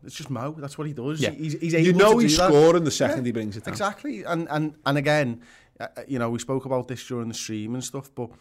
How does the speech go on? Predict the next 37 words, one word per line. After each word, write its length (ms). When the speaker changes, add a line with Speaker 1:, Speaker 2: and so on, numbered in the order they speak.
Speaker 1:
it's 200
him 500
and 160
just 240
him 220
being 420
there 240
that 220
means 340
that 100
Van 140
Aanholt 380
has 240
to 200
beco-, 280
respect 440
his 100
pace 400
and 120
sit 280
a 40
couple 280
of 80
yards 360
deeper 320
than 140
the 80
rest. 240
And 100
for, 160
for 100
the 60
Mane 400
goal, 320
Van 220
Aanholt, 420
again, 600